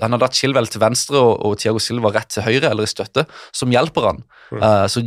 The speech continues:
Speaker 1: som gir han alternativer. Og i stedet da United, hvor ingenting fungerer, og hvor de ikke vet hva de skal gjøre med ballen før de får han, så tar han en touch ekstra, og så nøler han, så tar det tid,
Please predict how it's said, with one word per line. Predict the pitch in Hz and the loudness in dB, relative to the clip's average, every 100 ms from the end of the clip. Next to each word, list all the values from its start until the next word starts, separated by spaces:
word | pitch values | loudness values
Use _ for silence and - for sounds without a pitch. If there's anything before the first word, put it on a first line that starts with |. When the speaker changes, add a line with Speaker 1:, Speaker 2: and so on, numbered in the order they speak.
| 107 | -4
Speaker 1:
som | - 131 | -2 2
gir | 143 | 2
han | 143 | 2
alternativer. | 113 139 170 151 95 73 _ _ _ _ _ _ _ - - | 0 0 -2 -2 -4 -6 _ _ _ _ _ _ _ -6 2
Og | 113 | 2
i | 113 | 2
stedet | - 127 127 | 2 2 4
da | 107 | 4
United, | 107 113 - 101 104 | 4 2 0 -6 -4
hvor | 104 | -2
ingenting | 107 104 110 | -2 -2 -4
fungerer, | - 190 131 127 | -2 2 2 2
og | 123 - | 0 -2
hvor | 117 110 | -6 -2
de | 110 | -4
ikke | 143 | -2
vet | 117 - - | -4 -4 0
hva | 113 | 0
de | 110 | 0
skal | - | -2
gjøre | 110 | -2
med | 104 | 0
ballen | 110 | 0
før | 104 107 | 0 -2
de | 123 | 0
får | 147 127 | 2 2
han, | 127 127 - - - - | 2 -2 -16 -20 -18 -10
så | 151 | -2
tar | 160 156 | 2 2
han | 139 | 2
en | - | -2
touch | 131 147 | -2 0
ekstra, | - - 160 | 0 2 2
og | 135 | 2
så | - 110 | 2 0
nøler | 113 113 113 | 2 4 4
han, | 135 | 2
så | 131 104 | 0 -4
tar | 110 | -2
det | - | -2
tid, | - 120 120 | -2 -2 -2